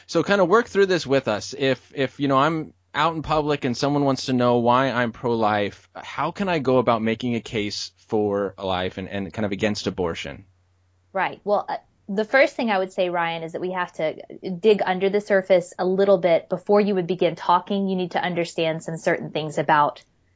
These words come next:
Speaker 2: this conversation or these types of conversations. Because the issue of abortion, uh, many will say that it's a complicated issue. And I think they're right in that there are a lot of things that bump into it,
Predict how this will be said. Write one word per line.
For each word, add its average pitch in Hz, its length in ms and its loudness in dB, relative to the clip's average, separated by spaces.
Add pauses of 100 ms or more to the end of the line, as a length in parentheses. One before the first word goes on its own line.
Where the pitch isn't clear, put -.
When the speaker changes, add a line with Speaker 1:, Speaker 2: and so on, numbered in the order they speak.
(100)
Speaker 2:
this 170 260 2
conversation 151 840 -2
or 135 60 -2
these 165 180 -2
types - 320 0
of 160 80 -2
conversations. 151 960 -8 (440)
Because 202 280 4
the 202 140 6
issue 233 180 4
of 294 140 8
abortion, 180 680 2 (280)
uh, 180 120 2
many 208 240 2
will 214 140 2
say 190 220 2
that 170 140 2
it's 156 120 -4
a 170 60 -8
complicated 170 640 -4
issue. 156 440 -4 (680)
And 196 120 4
I 196 60 4
think 196 200 2
they're 190 140 4
right 170 420 2
in 185 180 -6
that 165 240 -2
there 185 120 0
are - 20 2
a 170 60 2
lot 170 180 2
of 185 80 -6
things 180 220 -8
that 160 260 -6
bump 185 240 -4 (140)
into 247 500 0
it, - 400 -10